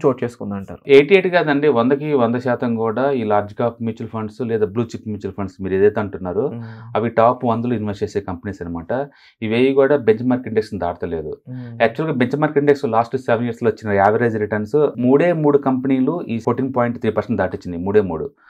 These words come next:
Speaker 2: అంటే ఓవరాల్‌గా లార్జ్ క్యాప్ ఇండెక్స్ లాస్ట్ సెవెన్ ఇయర్స్ యావరేజ్ రిటర్న్స్ ఫోర్టీన్ పాయింట్ త్రీ. ఏమేమి బీట్ చేసిందంటే, ఆ, బరోడా బిఎన్బి ప్యారిస్ అండి, అది ఫోర్టీన్ పాయింట్ ఫోర్,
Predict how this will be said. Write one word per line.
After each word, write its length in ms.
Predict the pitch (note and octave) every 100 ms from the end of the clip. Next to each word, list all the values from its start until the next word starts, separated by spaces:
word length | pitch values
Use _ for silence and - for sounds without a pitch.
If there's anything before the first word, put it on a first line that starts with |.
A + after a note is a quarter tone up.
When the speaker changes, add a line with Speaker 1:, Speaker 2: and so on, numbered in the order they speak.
| _ _ _
Speaker 2:
అంటే 180 | B2+ B2+
ఓవరాల్‌గా 540 | D#3+ A#2 B2+ C3+ C#3 F3
లార్జ్ 320 | B2+ A2 A2+
క్యాప్ 220 | C#3 C3
ఇండెక్స్ 320 | A#2 A#2 -
లాస్ట్ 420 | C#3+ G#2+ A2 -
సెవెన్ 260 | B2+ A2+ A2
ఇయర్స్ 200 | A#2 A2+
యావరేజ్ 300 | G2 G#2 A2
రిటర్న్స్ 380 | G#2 G#2+ G#2 E3 F#3 - -
ఫోర్టీన్ 300 | B2 B2 B2
పాయింట్ 280 | A2+ B2+ -
త్రీ. 200 | F2 - _ _ _ _ _ _
ఏమేమి 360 | B2 D3+ E3 D#3+ A2+
బీట్ 200 | A#2 B2+
చేసిందంటే, 600 | B2+ A#2 G#2+ G2+ D3+ G3+ - - - -
ఆ, 60 | G#2 G2 F#2+ - -
బరోడా 840 | - - G#2+ A#2 C3+ D3 C#3+ C3
బిఎన్బి 420 | G2+ A#2 A#2+ A#2+ B2
ప్యారిస్ 380 | G#2+ G#2 G#2+
అండి, 360 | G2+ G2 B2 D#3 -
అది 220 | G2 G2+
ఫోర్టీన్ 440 | G2 - C3+ C#3 C3+
పాయింట్ 240 | C3 C3
ఫోర్, 260 | B2+ A2